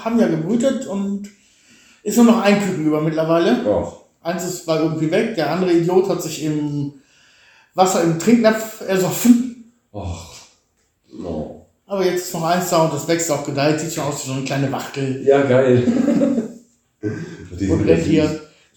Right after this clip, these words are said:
Speaker 1: Ich lasse die jetzt dann immer auch rauslaufen, weil wir im Garten ja jetzt nichts mehr, was zu verwerten ist. Jetzt, da ich das so in Wein gemacht haben, ist wirklich alles jetzt weg.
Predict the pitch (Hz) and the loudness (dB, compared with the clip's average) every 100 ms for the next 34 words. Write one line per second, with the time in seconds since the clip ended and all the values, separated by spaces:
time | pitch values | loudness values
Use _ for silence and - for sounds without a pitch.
0 | 139 160 175 160 160 160 160 151 143 139 | -10 -4 -2 0 0 0 -2 -2 -2 0
1 | 139 151 160 156 151 135 139 143 139 147 | -2 0 0 0 -2 -2 -2 0 0 0
2 | 151 135 127 147 143 147 143 131 127 - | -2 -6 -6 -10 -10 -6 -4 -4 -8 -12
3 | - - _ _ _ 135 135 127 139 143 | -14 -18 _ _ _ -6 -4 0 0 0
4 | 151 151 - 127 139 139 135 135 127 - | -4 -6 -6 -8 -6 -6 -4 -4 0 0
5 | 143 143 135 - 151 131 135 135 - - | 0 -2 -4 -6 -4 -4 -4 -8 -10 -14
6 | - 131 135 123 127 143 - - | -12 -12 -10 -10 -6 -6 -8 -20